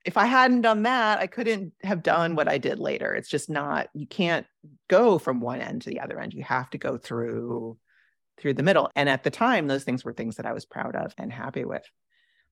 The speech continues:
You know, and I said, like, saying yes to, another piece of this is, I think, saying yes to opportunities that come up, like saying yes to ConvertKit, saying yes to your very first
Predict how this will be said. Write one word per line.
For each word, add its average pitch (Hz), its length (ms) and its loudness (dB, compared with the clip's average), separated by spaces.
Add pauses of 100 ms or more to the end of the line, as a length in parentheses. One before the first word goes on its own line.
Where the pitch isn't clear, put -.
(160)
You 185 80 4
know, 156 100 8
and 147 140 4
I 147 80 4
said, 147 340 2
like, - 260 0 (440)
saying 226 380 6
yes 160 420 2
to, 139 480 -6
another 165 220 2
piece 175 200 -2
of 156 60 -2
this 156 140 -6
is, 123 80 -4
I 123 80 -2
think, 127 180 -4
saying 127 360 -2
yes 123 260 -2
to - 100 -4
opportunities 120 600 -4
that 127 120 -4
come 113 260 -2
up, 143 300 0
like 117 180 -2
saying 110 240 -4
yes 113 180 -2
to - 100 -20
ConvertKit, - 640 -4
saying 113 260 -2
yes 113 300 -4
to 117 360 -6
your 135 120 2
very 123 280 6
first - 500 -4